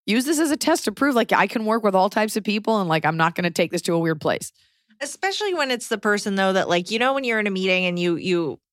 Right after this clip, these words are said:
Speaker 2: well, I don't know, you're in Zo-, you're in Zoom, whatever you do for your fancy job, Eliza, and you look, you, you can look at someone else, you can text someone else, like, "Oh, what's this
Speaker 1: Yeah.
Speaker 2: idiot saying?"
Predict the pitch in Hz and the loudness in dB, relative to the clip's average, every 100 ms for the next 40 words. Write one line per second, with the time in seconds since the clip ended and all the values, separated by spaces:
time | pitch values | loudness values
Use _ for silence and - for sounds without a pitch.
0 | _ 151 147 156 151 170 139 135 160 190 | _ -6 -4 -2 -2 -2 -2 -2 0 0
1 | 180 170 156 - 196 185 190 196 180 233 | -2 -4 -4 0 0 2 0 0 2 2
2 | 240 226 208 202 202 190 180 180 - 180 | 2 0 -2 -2 -4 -4 -2 -2 -2 -4
3 | 175 180 170 165 165 165 165 160 165 - | -4 -6 -2 0 0 0 -2 0 -4 -4
4 | - - 180 180 180 185 - 196 185 - | -16 -6 -2 0 -2 -2 -4 -2 -2 -2
5 | 175 180 180 - 175 156 175 175 202 190 | -8 -10 -8 -6 -4 -2 -2 -4 -4 0
6 | 180 185 180 170 156 - 185 - 202 180 | 0 0 -4 -4 -4 -2 -2 -2 -2 0
7 | 180 175 175 156 - 180 185 196 262 208 | 0 0 -2 -6 -6 -6 -2 -2 -2 -2
8 | 208 - 160 160 151 - - 156 135 95 | -4 2 2 4 0 -2 0 2 2 2
9 | 76 - | -2 -6